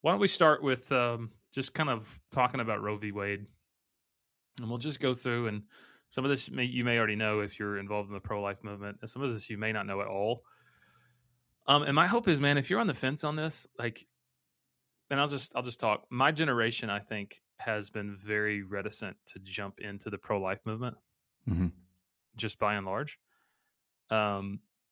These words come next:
Speaker 1: because I think we saw our parents' generation really heavily involved in this. And some of us may have gotten super weary in that because maybe we saw our parents way overboard with, um,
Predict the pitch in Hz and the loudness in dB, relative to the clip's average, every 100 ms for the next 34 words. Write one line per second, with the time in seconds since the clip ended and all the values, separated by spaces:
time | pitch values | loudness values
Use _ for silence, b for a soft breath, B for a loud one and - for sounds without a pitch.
0 | - 113 107 117 110 101 - 120 - 113 | -8 -6 -2 0 0 -2 -2 -2 -2 -4
1 | 107 113 104 - 104 110 - 131 - - | -2 2 2 2 0 0 0 -2 -2 -4
2 | 131 127 131 135 143 139 _ _ _ _ | -2 2 0 0 -6 -8 _ _ _ _
3 | _ _ _ _ _ - 107 110 120 123 | _ _ _ _ _ -12 -8 0 2 4
4 | 120 120 113 113 110 104 104 104 117 127 | 2 0 0 -2 -4 -4 -2 -2 -4 -6
5 | 131 139 - _ _ _ _ _ _ _ | -6 -8 -12 _ _ _ _ _ _ _
6 | _ 113 104 - 120 117 107 107 - 110 | _ -6 -6 0 0 2 0 -2 -2 -4
7 | 107 107 101 101 98 104 104 110 101 98 | -4 -4 -4 -4 -4 -8 -10 -12 -8 -8
8 | 95 104 113 117 117 120 117 - 107 104 | -4 -2 -2 -2 0 0 -2 -4 -6 -6
9 | 95 104 98 101 101 101 92 - 101 95 | -4 -4 -4 -4 -4 -4 -4 -6 -10 -10
10 | - - 98 101 104 104 101 98 101 101 | -12 -14 -8 -2 0 0 -2 -4 -2 0
11 | 101 101 - _ _ _ _ _ _ _ | 0 -4 -14 _ _ _ _ _ _ _
12 | _ 107 101 - _ _ _ _ _ _ | _ -2 -2 -4 _ _ _ _ _ _
13 | _ _ - 101 101 101 | _ _ -2 0 0 -2